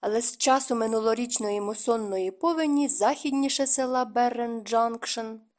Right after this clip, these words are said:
не випало ані краплини дощу. Люди в Джилі заговорили про чергову засуху. Вона й так забарилася,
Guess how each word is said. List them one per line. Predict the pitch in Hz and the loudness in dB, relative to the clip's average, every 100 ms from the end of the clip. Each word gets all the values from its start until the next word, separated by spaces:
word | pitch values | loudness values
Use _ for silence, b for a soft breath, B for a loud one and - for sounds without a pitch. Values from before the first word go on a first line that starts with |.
| _ | _
не | 202 202 | -4 2
випало | 208 202 190 185 - | 2 2 0 0 2
ані | 254 330 339 | 0 2 -2
краплини | 339 311 311 202 196 190 | -2 -2 -2 -4 -2 -4
дощу. | 180 202 - - 165 - _ _ _ _ _ _ _ 254 | -4 -4 -6 -8 -10 -14 _ _ _ _ _ _ _ -2
Люди | 330 311 | 0 0
в | 226 | 0
Джилі | 277 339 285 262 | 2 4 4 4
заговорили | 254 247 220 233 302 330 311 | 4 4 2 2 2 0 -2
про | 311 285 | -4 0
чергову | 262 226 226 208 226 | 0 0 -4 -4 -4
засуху. | - 262 226 - - - 160 - _ _ _ - | 2 2 0 -6 -10 -12 -14 -16 _ _ _ -4
Вона | 202 196 | 0 0
й | |
так | 196 233 208 | 4 4 4
забарилася, | 220 208 254 302 180 180 - 170 | 2 4 4 4 2 0 0 -2